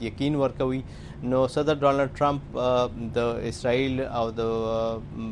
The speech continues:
بنجمن نتنیاهو ډیر د نږدې ملګری دی. نو ممکنه ده چې دغه هم یو تشویش شي د صدر ډ-، ډونالډ ټرمپ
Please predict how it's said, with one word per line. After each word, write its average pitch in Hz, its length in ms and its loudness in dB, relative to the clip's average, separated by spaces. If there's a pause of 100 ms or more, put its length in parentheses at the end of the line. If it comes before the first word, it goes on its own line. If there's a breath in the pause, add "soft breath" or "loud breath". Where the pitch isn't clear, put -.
بنجمن 120 360 -2
نتنیاهو 117 640 -2
ډیر 127 180 2
د 113 100 -2
نږدې 113 340 -2
ملګری 131 440 0
دی. 120 160 0 (480 loud breath)
نو 131 460 4
ممکنه 147 480 2
ده 147 140 2
چې 139 100 -4
دغه 135 380 4
هم 143 120 2
یو 127 120 2
تشویش 127 420 -4
شي 123 300 -4
د 113 140 -4
صدر 117 280 -2
ډ-، 113 420 -4
ډونالډ 117 360 -2
ټرمپ 120 240 -2